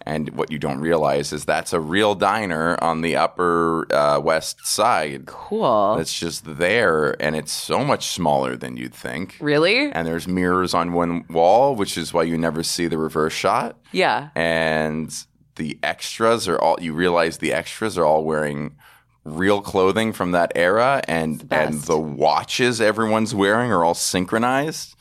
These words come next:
Speaker 2: Oh my gosh.
Speaker 1: So it looks like it's, you know, uh, four, five thirty in the afternoon, but it's actually seven in the morning. Just
Speaker 2: So
Speaker 1: so
Speaker 2: funny.
Speaker 1: many cool
Speaker 2: Wow.
Speaker 1: details of,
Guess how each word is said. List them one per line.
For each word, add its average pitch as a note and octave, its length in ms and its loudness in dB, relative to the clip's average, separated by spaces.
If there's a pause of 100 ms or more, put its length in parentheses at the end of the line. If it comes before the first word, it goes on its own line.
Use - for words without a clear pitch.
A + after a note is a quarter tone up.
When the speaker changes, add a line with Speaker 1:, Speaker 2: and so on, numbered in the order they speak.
Speaker 2:
Oh F3+ 100 2
my C3 160 0
gosh. B2 280 2
Speaker 1:
So G2 100 4
it - 100 2
looks F#2+ 320 0
like G2 220 0
it's, - 320 -4 (120)
you F2 140 -2
know, F2+ 440 2
uh, D#2+ 220 4
four, - 360 0
five F#2 260 0
thirty F#2+ 280 0
in F#2 80 0
the F2+ 60 0
afternoon, F2+ 480 0
but G2+ 80 0
it's F2 120 -2
actually F2 320 -2
seven E2+ 300 2
in E2 80 -2
the D#2 60 0
morning. E2+ 500 0 (400)
Just F#2+ 240 -2
Speaker 2:
So - 260 0
Speaker 1:
so G#2 260 4 (120)
Speaker 2:
funny. G#2 120 0
Speaker 1:
many F#2+ 760 0 (580)
cool G2+ 280 4
Speaker 2:
Wow. E2 60 -2
Speaker 1:
details F2 540 0
of, D2+ 160 -4